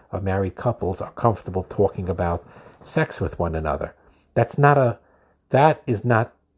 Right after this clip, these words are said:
a maila. That's a chesaron. And it's a chesaron in the frum Torah world too.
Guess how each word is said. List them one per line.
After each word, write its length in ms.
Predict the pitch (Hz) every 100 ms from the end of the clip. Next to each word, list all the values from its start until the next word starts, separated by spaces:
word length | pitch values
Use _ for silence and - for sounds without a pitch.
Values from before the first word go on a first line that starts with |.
| -
a 340 | 101 101 95 _ -
maila. 520 | 90 95 101 87 71 _ -
That's 240 | 95 -
a 60 | -
chesaron. 600 | - 95 - 110 78 65 _ _ _ _ - - -
And 180 | - 110
it's 160 | 98 -
a 40 |
chesaron 640 | 98 98 - 117 117 113 110 _ _
in 380 | - 104 101 104 - _ _
the 240 | 120 95
frum 420 | 80 - 120 110 104
Torah 320 | - 95 98
world 380 | 87 87 87 -
too. 300 | 156 135